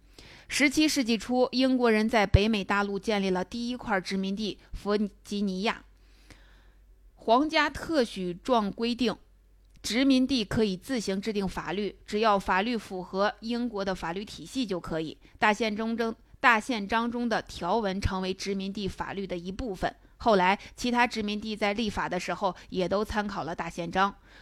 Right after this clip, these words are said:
所以，美国形成之初，大宪章就是它法律文化的一部分。到北美殖民地独立的时候，殖民地人民又把大宪章的原则用在了反抗英国统治的过程中。例如，大宪章规定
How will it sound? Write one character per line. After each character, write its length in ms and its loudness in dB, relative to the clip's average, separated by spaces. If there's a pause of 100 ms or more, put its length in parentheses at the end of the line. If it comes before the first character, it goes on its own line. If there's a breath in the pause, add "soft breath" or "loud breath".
所 180 2
以， 200 0 (260 loud breath)
美 260 0
国 200 2
形 200 -4
成 180 -2
之 140 -4
初， 400 -6
大 200 -2
宪 220 -2
章 200 2
就 100 -2
是 140 -4
它 160 2
法 260 -4
律 120 -4
文 180 -4
化 160 -4
的 80 0
一 160 -4
部 260 -8
分。 180 -6 (360 soft breath)
到 240 6
北 200 4
美 200 2
殖 160 -4
民 180 -2
地 160 -6
独 220 -12
立 160 -2
的 100 0
时 160 -4
候， 240 2 (160 loud breath)
殖 160 -2
民 180 0
地 140 -2
人 220 0
民 260 -4
又 160 -2
把 160 -6
大 220 -4
宪 200 -2
章 140 -2
的 100 -4
原 280 -4
则 180 -6 (180 loud breath)
用 200 2
在 160 0
了 100 0
反 260 -4
抗 240 -2
英 220 0
国 140 -4
统 240 -10
治 140 -6
的 80 -4
过 160 -6
程 180 -4
中。 180 2 (420 soft breath)
例 160 -2
如， 280 -2 (260 loud breath)
大 160 6
宪 160 0
章 180 2
规 140 -2
定 220 -2